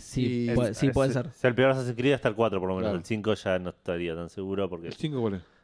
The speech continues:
Speaker 3: el
Speaker 2: Eh,
Speaker 3: Unity.
Speaker 2: no, a mí me gustó el Unity, ¿eh?
Speaker 3: ¿Sí?
Speaker 2: Cuando lo arreglaron, obviamente.
Speaker 3: Ah, ok,
Speaker 1: Claro.
Speaker 3: ok.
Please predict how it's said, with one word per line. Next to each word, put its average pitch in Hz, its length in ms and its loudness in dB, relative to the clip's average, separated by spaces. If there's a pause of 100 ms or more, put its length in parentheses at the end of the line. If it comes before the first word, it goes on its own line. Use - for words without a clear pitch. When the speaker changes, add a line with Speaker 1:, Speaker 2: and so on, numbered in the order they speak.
(140)
Speaker 3:
el 90 180 -4
Speaker 2:
Eh, 101 180 -4
Speaker 3:
Unity. 85 220 -2 (520)
Speaker 2:
no, 147 300 4
a 147 40 0
mí 202 140 -2
me 135 140 -4
gustó 135 200 2
el 127 60 4
Unity, 104 240 -2
¿eh? - 20 -2 (200)
Speaker 3:
¿Sí? - 60 -10
Speaker 2:
Cuando 123 200 -2
lo 120 80 2
arreglaron, 117 480 2
obviamente. 104 340 0
Speaker 3:
Ah, 98 100 4
ok, 95 40 4
Speaker 1:
Claro. 90 240 4
Speaker 3:
ok. 87 60 0